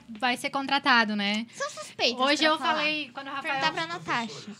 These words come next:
Speaker 1: quando o Rafael foi lá na escola visitar, eu,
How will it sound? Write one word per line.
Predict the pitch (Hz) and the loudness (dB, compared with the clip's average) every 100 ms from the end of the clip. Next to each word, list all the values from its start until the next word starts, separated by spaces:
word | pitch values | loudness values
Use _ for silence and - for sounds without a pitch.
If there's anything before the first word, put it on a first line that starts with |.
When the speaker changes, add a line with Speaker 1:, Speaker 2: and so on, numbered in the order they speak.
| - | -8
Speaker 1:
quando | 302 311 | -6 -4
o | |
Rafael | 330 294 320 285 285 | -4 -2 0 0 0
foi | 311 302 277 | -2 -2 2
lá | 262 262 269 262 254 247 247 247 254 247 | 6 8 8 6 4 2 0 0 -2 -4
na | 254 247 | 0 0
escola | 254 - 277 247 247 | -2 -4 -2 0 0
visitar, | 247 277 - 269 285 | -2 -6 2 4 4
eu, | 302 294 | 0 -2